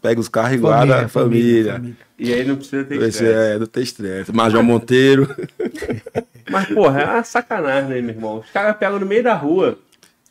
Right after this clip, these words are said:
Speaker 1: E
Speaker 2: Vai
Speaker 1: quer
Speaker 2: sabe o que os caras
Speaker 1: dinheiro.
Speaker 2: fazem lá, Salvador? Não sei se deve fazer no Rio também.
Speaker 3: Certeza.
Speaker 2: Quando mete a blitz lá do Detran, alcoolemia, pá, aí tem a maquininha que já vê a sua placa, quanto você tá
Speaker 1: Tudo.
Speaker 2: devendo.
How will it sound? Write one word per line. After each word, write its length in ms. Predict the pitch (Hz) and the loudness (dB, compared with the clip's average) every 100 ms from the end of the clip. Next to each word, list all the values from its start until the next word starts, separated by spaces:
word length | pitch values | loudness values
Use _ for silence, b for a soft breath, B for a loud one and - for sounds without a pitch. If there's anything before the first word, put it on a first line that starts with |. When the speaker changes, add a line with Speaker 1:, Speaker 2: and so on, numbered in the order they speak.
| - | -2
Speaker 1:
E 120 | - | 2
Speaker 2:
Vai 60 | 156 | 2
Speaker 1:
quer 280 | 143 240 233 | 4 4 6
Speaker 2:
sabe 60 | |
o 60 | 247 | 6
que 60 | 220 | 6
os 80 | |
caras 160 | 180 165 | 6 6
Speaker 1:
dinheiro. 180 | 127 131 | 8 8
Speaker 2:
fazem 120 | 151 | 6
lá, 60 | 175 | 4
Salvador? 360 | 147 143 156 190 | 4 4 4 4
Não 80 | |
sei 80 | 160 | 2
se 80 | 165 | 2
deve 160 | 185 190 | 0 2
fazer 200 | 208 180 | 2 4
no 60 | |
Rio 120 | 147 | 4
também. 340 | 143 139 139 139 139 b b b | 4 0 0 -4 -10 b b b
Speaker 3:
Certeza. 320 | 175 180 - | -12 -10 0
Speaker 2:
Quando 140 | 175 170 | 2 4
mete 240 | 175 - | 4 6
a 80 | 175 | 4
blitz 600 | 147 165 180 - - - _ _ _ _ _ _ _ _ - | 6 4 4 0 -6 -10 _ _ _ _ _ _ _ _ -4
lá 160 | 131 147 | 2 2
do 140 | 147 | 4
Detran, 480 | 139 127 - 175 170 _ _ _ _ - | 2 0 4 4 4 _ _ _ _ -12
alcoolemia, 840 | 135 147 151 135 143 156 135 110 - | -8 -4 -2 0 2 2 2 -4 -10
pá, 180 | 156 151 | -10 0
aí 220 | 151 151 | 2 2
tem 180 | 143 165 | 0 -2
a 60 | |
maquininha 440 | 147 156 - 143 151 | 0 -2 -2 -2 -2
que 120 | 151 | -2
já 120 | 147 | -2
vê 120 | 139 | 0
a 60 | 147 | -2
sua 220 | - 139 | -2 -6
placa, 260 | 127 147 143 | -4 -6 -4
quanto 180 | 156 156 | -6 -4
você 100 | 160 | -6
tá 120 | 156 | -2
Speaker 1:
Tudo. 120 | 131 | 0
Speaker 2:
devendo. 360 | 135 123 - 92 | 4 4 2 -4